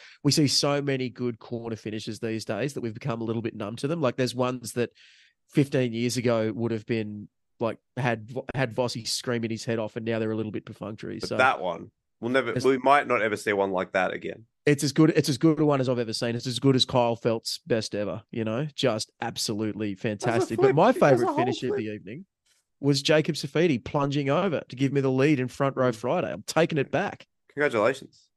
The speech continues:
Speaker 1: Thanks, brother.
Speaker 2: Yep. Proud
Speaker 1: Running
Speaker 2: of
Speaker 1: up
Speaker 2: you.
Speaker 1: that, running up that, running up that score.
Speaker 2: Once again, by the way, like, nine out of thirty-eight or whatever, at nine out of forty or something, we're fucking, you, be-, better than, better than the gold standard. Like,
Speaker 1: I'm
Speaker 2: if you
Speaker 1: telling
Speaker 2: just
Speaker 1: you, boys, the more you
Speaker 2: backing
Speaker 1: put
Speaker 2: us
Speaker 1: on, the more
Speaker 2: any,
Speaker 1: you get
Speaker 2: backing
Speaker 1: back.
Speaker 2: our two picks anytime,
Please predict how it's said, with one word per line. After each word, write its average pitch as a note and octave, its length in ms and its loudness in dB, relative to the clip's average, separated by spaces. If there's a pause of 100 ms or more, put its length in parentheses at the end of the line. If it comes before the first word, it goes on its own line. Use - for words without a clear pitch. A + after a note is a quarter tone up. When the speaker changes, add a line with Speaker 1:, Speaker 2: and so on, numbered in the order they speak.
(160)
Speaker 1:
Thanks, E3 220 -4
brother. G3+ 340 -4 (300)
Speaker 2:
Yep. F#3+ 140 -16 (180)
Proud D3 100 2
Speaker 1:
Running D3 160 6
Speaker 2:
of C3 60 4
Speaker 1:
up - 80 -4
Speaker 2:
you. C#3 60 0
Speaker 1:
that, C#3 40 -6
running C#3 300 2
up C3+ 120 0
that, C3+ 160 0
running D#3 320 2
up D#3 120 -2
that C#3+ 180 0
score. E3 320 -2
Speaker 2:
Once F#4+ 240 2
again, F3 160 6
by C3+ 80 10
the B2 60 10
way, A#2 80 10
like, A#2 160 6
nine F3+ 420 6
out G#3 100 6
of E3 100 -2
thirty-eight A2+ 520 4
or A2 40 4
whatever, G2 280 2
at F#2+ 80 0
nine B2 220 4
out A2+ 80 2
of - 80 -4
forty G#2 300 -2
or E2+ 40 -6
something, E2+ 200 -10
we're G3 100 -8
fucking, - 340 -10 (600)
you, G2+ 220 -12 (640)
be-, - 180 -12 (100)
better B3+ 160 -2
than, A2 180 -4
better F3 220 -2
than B2 100 -2
the G#2 80 -2
gold A2 240 2
standard. - 500 -6
Like, - 160 -6
Speaker 1:
I'm - 100 -20
Speaker 2:
if A#2 80 -16
you A2 120 -16
Speaker 1:
telling D#3+ 240 0
Speaker 2:
just A2 40 0
Speaker 1:
you, G#2+ 60 -2
boys, C#3 420 -2
the C3+ 60 -10
more C#3+ 120 0
you D#3+ 80 4
Speaker 2:
backing - 140 2
Speaker 1:
put D3+ 40 4
Speaker 2:
us C#3+ 60 2
Speaker 1:
on, - 40 -4
the C#3+ 60 4
more C#3 60 4
Speaker 2:
any, C3+ 40 4
Speaker 1:
you B2 60 2
get B2 120 2
Speaker 2:
backing G3 240 2
Speaker 1:
back. G3 100 6
Speaker 2:
our G3 60 6
two D3 180 0
picks - 340 -2
anytime, A#2 600 -2